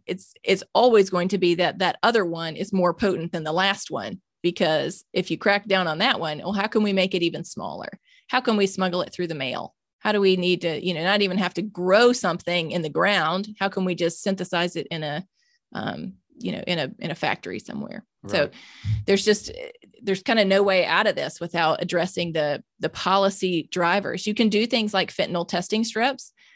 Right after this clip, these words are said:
Speaker 1: uh, but fentanyl's in almost everything now. So just because someone knows that fentanyl is in the drug they bought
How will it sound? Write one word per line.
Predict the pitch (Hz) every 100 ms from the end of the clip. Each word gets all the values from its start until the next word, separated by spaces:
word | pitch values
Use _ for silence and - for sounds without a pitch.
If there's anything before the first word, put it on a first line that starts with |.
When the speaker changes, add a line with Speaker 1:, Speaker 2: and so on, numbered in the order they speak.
| _ -
Speaker 1:
uh, | 180
but | 196 -
fentanyl's | 269 240 254
in | 247
almost | 226 208 220
everything | 277 370 - 147
now. | 110 104 98 208 _
So | - 202 185 190 - _ -
just | 190 247 -
because | 233 214 208
someone | 208 196
knows | 190 190
that | 190 -
fentanyl | - 196 190 180
is | 175
in | 185
the | 165
drug | 170 185 214
they | 165
bought | - 143 175